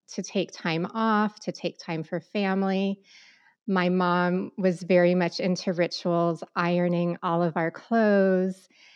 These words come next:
making sure after the bath, like, she rubbed lotion on our arms and our legs. So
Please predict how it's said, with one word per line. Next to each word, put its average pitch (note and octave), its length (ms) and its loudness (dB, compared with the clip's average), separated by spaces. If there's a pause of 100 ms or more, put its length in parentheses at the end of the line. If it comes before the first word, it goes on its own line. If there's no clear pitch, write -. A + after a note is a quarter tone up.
(220)
making F#3 400 2
sure - 260 0
after F3 380 0
the E3+ 100 -2
bath, E3 460 0
like, E3+ 160 -4
she F3+ 220 -4
rubbed D#3 340 -4
lotion F#3 760 0
on E3 260 -4
our D#3+ 220 -4
arms F#3 540 0
and D#3 80 -2
our D#3 120 -4
legs. F3+ 840 0 (560)
So G3+ 420 2